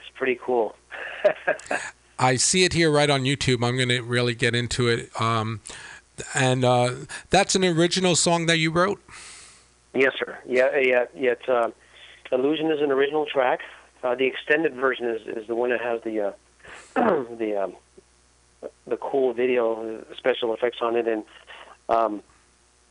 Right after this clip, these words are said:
Speaker 1: um, yes, it's an, it's an original track, and it, that one did very well. Uh, D J Times,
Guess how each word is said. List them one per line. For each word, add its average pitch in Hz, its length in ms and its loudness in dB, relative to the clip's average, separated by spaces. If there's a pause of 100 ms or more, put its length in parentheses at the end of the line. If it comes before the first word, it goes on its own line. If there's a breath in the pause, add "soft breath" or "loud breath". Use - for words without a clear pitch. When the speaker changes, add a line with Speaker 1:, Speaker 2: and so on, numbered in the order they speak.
(240)
Speaker 1:
um, 110 180 -2
yes, 135 240 2
it's - 120 -20
an, 131 220 0
it's - 180 -6
an 135 80 0
original 147 340 0
track, 147 340 0 (1300 loud breath)
and 123 160 0
it, 131 160 -6
that 135 160 4
one 147 100 4
did 123 160 -2
very 135 240 4
well. 131 420 2 (300 loud breath)
Uh, - 180 -12
D 135 160 0
J 131 140 2
Times, 127 640 -2